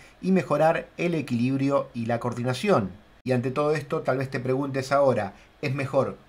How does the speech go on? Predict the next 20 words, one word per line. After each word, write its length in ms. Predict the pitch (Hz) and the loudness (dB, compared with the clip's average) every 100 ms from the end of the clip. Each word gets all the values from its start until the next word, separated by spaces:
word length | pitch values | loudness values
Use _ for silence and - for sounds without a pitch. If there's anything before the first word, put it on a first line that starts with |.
| - | -4
correr 440 | 131 143 208 233 - | -2 0 -2 -4 -8
o 140 | 139 | -4
caminar? 480 | 127 123 123 110 95 98 _ | 0 0 0 0 -4 -12 _
Y 80 | 127 | 0
hay 100 | 135 | 2
que 120 | 135 | 2
decir 360 | 135 135 165 123 | 0 0 -4 -4
que 120 | 117 | -2
caminar 400 | 113 110 139 135 | -2 0 2 2
a 60 | |
un 120 | 123 123 | 2 0
paso 380 | 143 131 139 | -2 0 -2
enérgico 560 | 143 156 139 143 - 170 | 0 -2 -4 -6 -2 -2
se 160 | 170 196 | -2 -2
considera 500 | 151 123 123 139 151 | -2 -2 -2 2 0
un 100 | 139 | 0
ejercicio 720 | 120 120 113 139 135 165 143 | -2 -4 -6 -8 -4 0 0
de 120 | 117 | 0
intensidad 640 | 113 120 113 98 117 135 135 | -2 -2 -4 -2 2 2 2
moderada 720 | 127 117 139 151 117 127 | 0 2 6 6 6 2